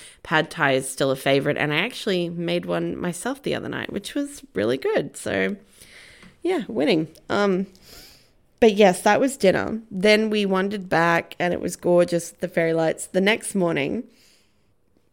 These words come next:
we went to Salamanca, and we went to the markets there. And at the markets, we got these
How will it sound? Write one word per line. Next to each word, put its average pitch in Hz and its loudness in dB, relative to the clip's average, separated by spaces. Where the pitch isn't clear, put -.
we 185 4
went 180 0
to - -12
Salamanca, 156 -2
and 147 0
we 170 2
went 156 2
to 170 -10
the 170 -4
markets - -2
there. - -6
And 190 4
at 247 -2
the 254 0
markets, 220 0
we 202 -2
got 175 -2
these 160 -2